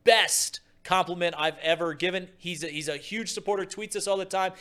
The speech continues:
Can't always be in the chat, but he always watches the show after it if he's not here live,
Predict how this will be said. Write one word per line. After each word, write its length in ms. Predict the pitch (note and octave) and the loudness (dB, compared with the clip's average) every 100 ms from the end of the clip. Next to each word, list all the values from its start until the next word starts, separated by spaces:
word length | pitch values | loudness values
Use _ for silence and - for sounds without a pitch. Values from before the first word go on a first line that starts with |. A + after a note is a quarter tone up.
| - - | -18 0
Can't 180 | A3 | 4
always 180 | B3+ B3+ | 4 0
be 140 | F3+ A#3 | -2 -4
in 60 | |
the 60 | G#3+ | -4
chat, 300 | - G#3 - | 0 0 2
but 80 | D#3+ | -4
he 80 | |
always 300 | D#3+ F#3+ G3 | 0 4 6
watches 300 | F3 F#3 F#3 | 6 2 0
the 80 | E3 | -8
show 300 | D#3+ F#3+ F3 - | -2 2 2 2
after 360 | E3+ F3 F#3 F3 | 0 2 -2 -2
it 60 | |
if 80 | D3+ | -4
he's 140 | D3+ D3+ | -6 -6
not 160 | D#3+ | -6
here 180 | D#3 D#3 | -4 0
live, 340 | D3+ C#3+ C#3 | 2 2 0